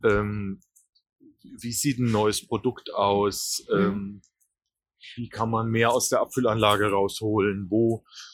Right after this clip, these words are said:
Speaker 1: wo findet man Partner? Das haben wir dann zusammen gemacht, aber eigentlich haben wir unsere Rollen gefunden, indem wir es ausprobiert haben und irgendwann gesagt haben, okay, das ist eher jemand, der,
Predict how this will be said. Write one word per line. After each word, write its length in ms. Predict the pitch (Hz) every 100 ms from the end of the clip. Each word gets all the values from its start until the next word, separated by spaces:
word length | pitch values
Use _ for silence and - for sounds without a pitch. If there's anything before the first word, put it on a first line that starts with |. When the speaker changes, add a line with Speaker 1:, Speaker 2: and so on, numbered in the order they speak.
| - -
Speaker 1:
wo 100 | 110
findet 360 | - 123 117
man 200 | 117 110
Partner? 380 | - 101 120 123
Das 180 | 107 117
haben 100 | 117
wir 60 |
dann 160 | 113 117
zusammen 400 | 107 101 104 139
gemacht, 420 | 151 151 151 -
aber 400 | 120 113 120 104 _ _ _ _ -
eigentlich 420 | 113 135 139 131
haben 160 | 139
wir 80 | 135
unsere 280 | 123 120 117
Rollen 600 | 101 101 127 143 143 123 _ _ _ _ - - _ _ _ _ _ _ _ _ - - - -
gefunden, 360 | 117 143 165
indem 240 | 147 127 127
wir 60 |
es 160 | 110 -
ausprobiert 580 | 120 147 165 151 170 156
haben 260 | 156 156
und 160 | 147 120
irgendwann 360 | 139 135 135 127
gesagt 340 | 117 120 -
haben, 80 | 123
okay, 560 | 110 - 123 135 156 - _ _ _ _ _ _ -
das 200 | 127 147
ist 200 | - -
eher 180 | 131 127
jemand, 680 | 131 123 117 113 - - 110
der, 480 | 110 107 104 104